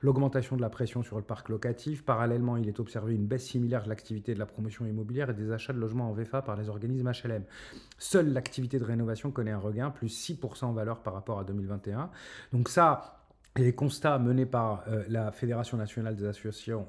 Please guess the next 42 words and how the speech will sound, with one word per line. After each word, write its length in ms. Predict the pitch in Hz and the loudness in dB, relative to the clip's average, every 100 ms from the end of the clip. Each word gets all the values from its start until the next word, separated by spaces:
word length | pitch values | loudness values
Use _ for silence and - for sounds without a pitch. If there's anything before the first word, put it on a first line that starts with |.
| - | -4
des 180 | 110 110 | -2 -2
associations 480 | 110 123 110 120 95 | -2 -4 -4 -4 -2
régionales 580 | 113 143 127 131 120 | 2 4 4 2 2
H 200 | 110 - | 0 -2
L 60 | 117 | -2
M 120 | 110 | -2
à 60 | 107 | -2
l'issue 280 | 104 - 120 | -6 -6 -4
de 240 | 107 98 - - - | -2 -4 -8 -16 -2
leur 200 | 131 135 | 4 4
bureau 320 | 120 123 120 120 | 4 2 2 4
réuni 340 | 107 107 110 | 4 2 0
le 60 | 101 | -2
dix-huit 320 | 110 110 107 | -4 -4 -4
octobre. 420 | - 123 170 127 - - - | -4 -2 -2 -4 -8 -18 0
Donc, 240 | 123 127 110 | 0 2 -2
vive 400 | 107 143 180 147 | -2 0 2 2
inquiétude, 640 | 127 120 113 127 160 151 - | 2 0 0 -2 -2 -4 -2
expression 640 | 135 - - 123 - 113 | -2 -2 -2 -2 -2 -6
forte, 460 | - 147 156 - - | -2 -2 -2 -2 -4
la 80 | 104 | -4
fnar 480 | - 135 143 117 - | -2 0 0 0 0
alerte 320 | 110 127 - | 0 0 -4
sur 140 | 107 | -6
les 80 | 98 | -4
conséquences 420 | 135 - 120 123 | -4 -6 -4 -2
d'un 80 | 107 | -2
développement 420 | 98 95 101 95 | -2 -4 -6 -8
réduit 360 | 90 139 117 127 | 2 4 4 -2
du 120 | 113 | -4
parc 220 | 117 107 | -4 -2
de 80 | 104 | -2
logements 300 | 98 98 101 | -2 -2 -4
H 160 | 101 101 | -4 -4
L 60 | |
M, 140 | 110 123 | -4 -6
selon 360 | - 101 139 - - - - - | -4 -2 -2 -4 -14 -14 -14 0
Jean, 380 | 127 127 175 175 143 | 4 6 4 2 4
euh, 60 | 135 131 | 4 6
euh, 160 | 120 113 | 2 4
euh, 320 | 123 113 101 | 2 4 2
Lu-, 280 | 113 110 123 | 0 0 -2